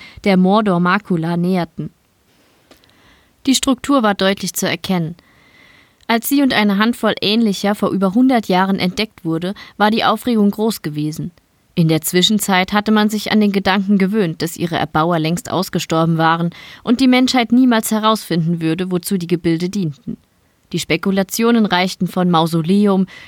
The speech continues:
über intergalaktische Bushaltestelle zu Alien-Klohäuschen.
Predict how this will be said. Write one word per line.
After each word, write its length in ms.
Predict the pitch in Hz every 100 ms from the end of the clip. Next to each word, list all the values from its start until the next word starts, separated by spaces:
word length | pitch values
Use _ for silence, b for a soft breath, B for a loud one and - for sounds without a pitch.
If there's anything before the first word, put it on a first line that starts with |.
| B
über 240 | 226 226
intergalaktische 880 | 254 285 247 214 208 233 - 214 196
Bushaltestelle 880 | - 277 175 151 175 - 151 165 185
zu 200 | - -
Alien-Klohäuschen. 1160 | 220 233 170 151 156 151 147 135 - - 151